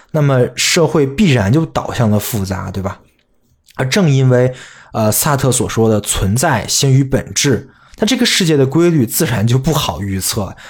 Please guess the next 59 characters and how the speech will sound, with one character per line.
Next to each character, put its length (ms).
也 100
不 100
可 200
能 160
有 120
什 140
么 120
万 300
能 240
率， 300
然 200
后 180
可 160
以 80
使 400
咱 180
们 100
可 140
以 60
在 100
这 100
个 120
世 240
界 180
上 220
凭 180
借 100
这 120
一 100
些 320
万 220
能 200
率 140
就 140
去 100
规-， 180
就 140
去 100
好 160
好 140
生 260
活， 160
对 100
吧？ 160
所 180
以 160
每 200
个 80
人 80
的 120
抉 440
择 340
呢， 220
也 140
都 180
够， 280
也 160
都 120
是 160